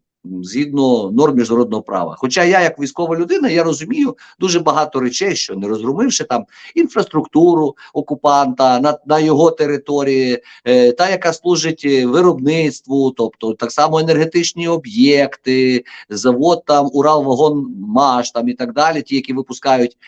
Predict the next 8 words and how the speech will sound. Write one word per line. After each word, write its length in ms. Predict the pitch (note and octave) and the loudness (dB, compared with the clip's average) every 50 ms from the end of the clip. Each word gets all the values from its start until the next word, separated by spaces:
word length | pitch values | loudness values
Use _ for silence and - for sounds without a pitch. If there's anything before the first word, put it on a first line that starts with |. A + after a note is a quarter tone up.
| _ - | _ -4
дуже 240 | C3 C#3+ C3+ B2+ C3+ | 0 0 2 2 2
багато 380 | - B2+ B2+ C3+ B2+ - A#2+ | 2 2 0 0 0 -2 -2
нехороших 540 | A#2+ B2 B2 B2 B2+ B2 B2 A#2+ - A#2+ - | -2 -2 -2 -2 -2 -2 -2 -2 -4 -8 -6
речей, 440 | A#2+ A#2+ - - B2+ A#2+ A#2 A2 - _ - - - | -8 -6 -4 -2 0 0 0 -2 -4 _ -18 -14 -6
котре 380 | - B2 B2 - C#3 C3+ B2+ - | -6 -4 -2 2 2 2 2 2
нищить, 540 | C3 C#3+ D3+ D#3+ C#3 - - - - - - | 0 0 2 0 0 0 -2 -6 -8 -8 -2
руйнує 500 | A2 C3+ C3 B2+ C#3 D3 C#3+ B2 A2+ G2+ | 2 4 4 4 4 4 4 4 4 2
Україну. 580 | - B2 A#2 - A#2+ A#2 A#2 G#2+ F#2+ F2 F2 | 0 -4 -8 -4 -2 -2 0 -2 -4 -8 -12